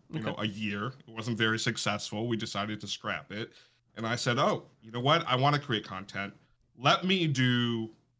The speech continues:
Speaker 1: a Twitch stream. Let, I'm gonna do
Speaker 2: Hmm.
Speaker 1: full-time Twitch streaming while I look for a new job,"
Speaker 2: Hmm.
Speaker 1: right? Um,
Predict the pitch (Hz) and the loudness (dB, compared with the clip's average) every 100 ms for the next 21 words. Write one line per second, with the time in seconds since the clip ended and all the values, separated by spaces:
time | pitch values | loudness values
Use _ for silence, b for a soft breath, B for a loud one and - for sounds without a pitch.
0 | _ _ _ 107 - 120 - 113 101 98 | _ _ _ -10 -4 -2 -2 -2 -4 -6
1 | 92 120 131 139 170 147 120 175 208 190 | -4 -4 0 2 4 6 4 4 4 4
2 | 170 147 123 - 110 107 107 113 113 107 | 4 4 2 2 0 0 -2 2 2 2
3 | 104 104 104 98 - 58 - - 196 240 | -4 -8 -8 -10 -10 -14 -16 -16 -14 -14
4 | - 104 110 - 107 107 107 | -8 -4 -4 -4 -4 -2 -4